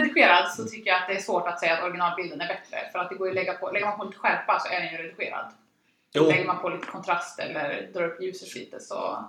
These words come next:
Speaker 1: det gör det ju en jättestor skillnad.
Speaker 2: Jo, det, det är möjligheten förut kanske med, eh,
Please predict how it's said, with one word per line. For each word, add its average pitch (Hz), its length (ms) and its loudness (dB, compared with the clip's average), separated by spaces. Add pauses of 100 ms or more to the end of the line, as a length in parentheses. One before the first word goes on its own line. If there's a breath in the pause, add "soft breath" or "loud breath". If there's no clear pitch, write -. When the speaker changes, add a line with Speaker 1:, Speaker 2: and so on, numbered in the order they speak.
(380)
Speaker 1:
det - 140 -8
gör - 180 -4
det 117 60 -10
ju - 180 -12
en - 120 -14
jättestor - 340 -8
skillnad. - 320 -12 (880)
Speaker 2:
Jo, 127 280 2
det, 113 240 0
det 117 80 -4
är - 20 -2
möjligheten 113 480 0
förut 127 340 4
kanske 113 260 -2
med, 101 240 -4
eh, 95 60 -6